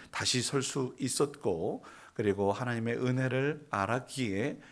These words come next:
하나님을 송축하고 아멘, 아멘 할 수 있었던 것이지요. 우리도 하나님 사랑하십시다. 하나님 바라보십시다. 하나님께서 이루실 것입니다. 우리 모두가, 아, 하나님께서 주시는 참 평화와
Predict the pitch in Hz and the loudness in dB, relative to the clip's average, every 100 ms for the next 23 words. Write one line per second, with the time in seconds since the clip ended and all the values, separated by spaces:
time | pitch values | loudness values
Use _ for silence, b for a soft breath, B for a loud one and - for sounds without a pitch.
0 | B - 110 98 95 98 - 143 131 - | B -8 -4 -4 -4 -6 -2 -4 -2 -8
1 | - - 120 - 180 247 - B B 101 | -8 -8 -6 -2 -4 -4 -12 B B -6
2 | 101 113 107 107 101 101 123 127 117 92 | -4 -4 -4 -4 -6 -6 -8 -8 -8 -6
3 | 120 - 98 98 101 104 - - - 107 | -6 -6 -6 -6 -8 -10 -10 -10 -4 -2
4 | - 104 87 107 170 - B B B B | -2 -6 -6 -6 -6 -10 B B B B
5 | B 127 135 131 120 90 - B - 135 | B 4 6 8 6 6 -2 B -2 0
6 | 123 117 - 143 131 123 - - - - | 0 -2 -4 -4 -2 -2 -2 -4 -8 -12
7 | - - _ _ b b - 139 131 127 | -16 -20 _ _ b b 0 4 4 2
8 | 110 117 139 123 110 - 107 - - - | -2 0 0 0 -2 -2 -4 -8 -10 -18
9 | - - B B 156 147 143 143 147 127 | -18 -20 B B 2 4 4 0 0 0
10 | 131 120 127 - 127 - 113 - - - | 0 0 0 0 -2 -2 -2 -2 -6 -10
11 | 76 - - - - B B 131 120 127 | -16 -16 -20 -20 -20 B B 6 6 6
12 | 131 120 101 85 - B B 107 101 101 | 4 2 -4 -6 -10 B B 0 2 2
13 | 127 120 117 123 113 113 107 104 113 - | 0 0 -2 -4 -2 -2 -2 -4 -8 -6
14 | 110 110 - 123 123 - 139 143 131 127 | -6 -8 -6 -8 -6 -6 0 0 2 0
15 | 147 | -4